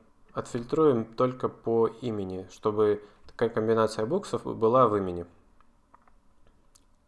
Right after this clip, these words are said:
Странно, что только один. Давайте Джон. Вообще нету. Джейк какой-нибудь.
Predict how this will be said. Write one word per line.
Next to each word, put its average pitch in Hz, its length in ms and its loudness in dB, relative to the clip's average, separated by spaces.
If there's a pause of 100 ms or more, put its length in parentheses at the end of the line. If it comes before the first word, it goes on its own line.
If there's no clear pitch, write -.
(120)
Странно, 107 380 -4
что - 220 -14
только - 360 -10
один. 95 320 -8
Давайте 104 520 -4 (920)
Джон. 104 760 -2 (800)
Вообще - 340 -14
нету. 131 420 -8 (1700)
Джейк 123 500 -2 (520)
какой-нибудь. 120 440 -8